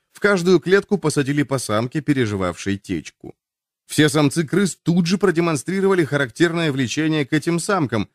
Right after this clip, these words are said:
и сразу же появилась страстная эротическая игривость. Нормальное мужество проявлялось в агрессивном поведении в отношении незнакомых самцов крыс, которых подсаживали вместе с самками. Проще говоря,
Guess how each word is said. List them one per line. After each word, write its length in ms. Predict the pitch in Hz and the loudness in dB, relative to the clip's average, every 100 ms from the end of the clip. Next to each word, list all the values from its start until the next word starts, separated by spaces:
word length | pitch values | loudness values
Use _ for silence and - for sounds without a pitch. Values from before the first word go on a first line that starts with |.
| _ - | _ -6
и 60 | |
сразу 380 | 101 95 120 123 | -4 0 0 0
же 140 | 113 104 | -2 -2
появилась 640 | 101 98 104 127 107 - | 0 0 0 0 -2 -4
страстная 720 | - - 107 110 120 - 110 110 | -12 -8 -2 0 0 -2 -2 0
эротическая 680 | 101 101 110 101 107 - 110 | 0 -2 -4 -6 -6 0 0
игривость. 760 | - 139 160 151 98 87 - _ _ _ _ | 0 -4 -4 -2 -4 -4 -12 _ _ _ _
Нормальное 540 | 208 220 240 233 202 | 2 4 2 2 2
мужество 440 | 175 196 202 - 185 | 2 0 -2 0 0
проявлялось 640 | 151 156 131 156 156 127 | 2 0 0 0 0 0
в 60 | 123 | -2
агрессивном 640 | 120 123 113 143 131 117 | 0 -2 0 0 0 0
поведении 560 | 113 110 104 156 151 120 | 0 -2 0 0 2 0
в 60 | |
отношении 560 | 107 110 104 135 135 123 | -2 -2 -2 0 0 0
незнакомых 640 | 120 104 101 104 101 95 | 0 -2 -2 0 0 0
самцов 420 | - 101 98 101 | -2 -4 -2 -4
крыс, 300 | - - 180 - _ - | -2 -4 -4 -8 _ -2
которых 420 | 147 196 185 - | 0 2 2 0
подсаживали 720 | 165 - - 127 147 180 185 | -4 -2 0 0 0 0 0
вместе 420 | 131 107 98 113 | 0 -2 -2 -6
с 60 | 117 | -10
самками. 580 | - 78 76 80 78 - _ _ _ _ _ | -8 -8 -8 -12 -14 -16 _ _ _ _ _
Проще 300 | 101 101 92 | 0 0 -2
говоря, 380 | 104 120 160 | 0 0 -2